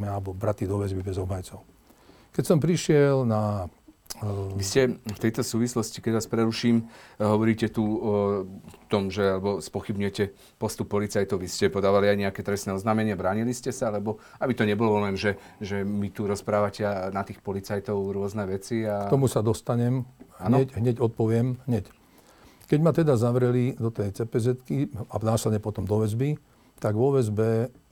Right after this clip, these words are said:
Speaker 1: za mnou prišiel tiež jeden bachár, ktorý si ma pamätal, keď som tam chodil ako advokát za klientami a hovorí mi: „Pán doktor, čo ste komu urobili?“ Hovorím: „Prečo?“ „No, že máme taký pokyn, že byť na vás trošku tvrdší.“ Hovorím: „No, neviem, <laughs> čo som komu urobil.“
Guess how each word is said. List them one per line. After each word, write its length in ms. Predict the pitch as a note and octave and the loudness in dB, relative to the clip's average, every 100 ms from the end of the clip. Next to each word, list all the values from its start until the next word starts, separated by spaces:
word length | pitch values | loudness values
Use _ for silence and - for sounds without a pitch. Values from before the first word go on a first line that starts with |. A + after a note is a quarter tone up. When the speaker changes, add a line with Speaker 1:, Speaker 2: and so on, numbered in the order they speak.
| _ | _
Speaker 1:
za 160 | A2 A2+ | -2 0
mnou 160 | A2 | 0
prišiel 240 | F#2+ A2+ A#2+ | -2 -6 -6
tiež 240 | A2+ A2 | -4 -2
jeden 160 | A2 G2+ | 0 0
bachár, 400 | G2+ - A#2 A2+ | -2 -2 -4 -4
ktorý 240 | - A2 | -4 -4
si 160 | G2+ A#2 | -4 -4
ma 80 | G2+ | -4
pamätal, 560 | G#2+ G#2+ G#2+ A2+ A2+ | -2 -4 -2 0 0
keď 160 | G#2+ A2 | -2 -6
som 120 | G#2+ | -6
tam 160 | G2+ G2 | -6 -6
chodil 160 | G#2+ G#2 | -4 -2
ako 240 | G#2+ A2 | -2 -4
advokát 320 | G#2+ G#2 G2+ | -4 -2 -2
za 80 | G2+ | -4
klientami 560 | G2 G#2+ G#2+ G#2 G#2+ A2 | -4 -2 -2 -2 -4 -2
a 80 | |
hovorí 240 | G#2+ A2 G#2 | -2 -2 -2
mi: 100 | G#2 - _ _ _ _ _ - | -4 -10 _ _ _ _ _ -4
„Pán 160 | A2 | -2
doktor, 240 | A2 G#2 G2+ | -2 -4 -6
čo 160 | - | -6
ste 160 | B2+ - | -6 -6
komu 320 | G2+ G#2+ G2+ | -4 -4 -4
urobili?“ 320 | G#2 F#2 G2 | -4 -6 -6
Hovorím: 240 | G2+ G#2+ G#2 | -4 -2 0
„Prečo?“ 400 | A2+ A2+ - F#2+ _ _ _ _ _ _ _ _ _ _ | 0 0 -4 -14 _ _ _ _ _ _ _ _ _ _
„No, 80 | E3 | -2
že 240 | B2 A#2+ | 0 0
máme 240 | B2 B2 A2 | 2 2 2
taký 320 | A#2 - A2 | 0 -2 -4
pokyn, 320 | A#2 A2 G#2+ | -6 -4 -4
že 80 | G#2+ | -4
byť 160 | G2+ G#2 | -4 -2
na 160 | G#2+ | -2
vás 80 | G#2 - | -4 -4
trošku 240 | G#2 - | -8 -6
tvrdší.“ 480 | F#2+ G#2+ G2 - F2 _ _ _ _ _ _ _ _ C3+ | -8 -8 -10 -12 -18 _ _ _ _ _ _ _ _ -8
Hovorím: 240 | B2 B2 | -4 -2
„No, 240 | B2 A#2+ A#2+ | 0 0 0
neviem, 320 | A#2+ B2 F2+ - | 0 2 0 0
<laughs> 160 | B2 - | -2 0
čo 80 | C3 | 0
som 240 | C3+ A2+ | 2 -2
komu 240 | A#2 G#2 G2 | -2 -4 -2
urobil.“ 480 | A#2 A#2+ D#3 E3+ | -2 2 2 2